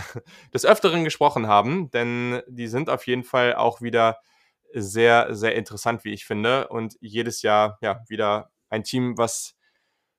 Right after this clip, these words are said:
deutlich mehr rausholt, als es eigentlich tun sollte. Ich glaub, das trifft's ganz gut. Denn sie spielen in Salt Lake City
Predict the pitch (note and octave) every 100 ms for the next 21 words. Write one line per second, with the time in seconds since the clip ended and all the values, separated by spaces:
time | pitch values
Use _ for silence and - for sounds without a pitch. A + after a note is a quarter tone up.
0 | _ C3+ D3 C3 A2+ A#2 G#2+ G#2+ - G#2+
1 | G#2 A2 G#2 G2+ G2+ - G#2+ G2 G2 G2
2 | F#2+ G#2 G2+ G2+ - - - G2 - G2+
3 | - F#2+ - - C3 C#3+ C3 - _ _
4 | _ _ _ _ _ - F3+ G3+ - C#3+
5 | - D#3+ D3 C#3+ C#3 C3+ C3+ B2+ C#3+ C3+
6 | B2 - D#3+ D#3 D#3 D3 C#3+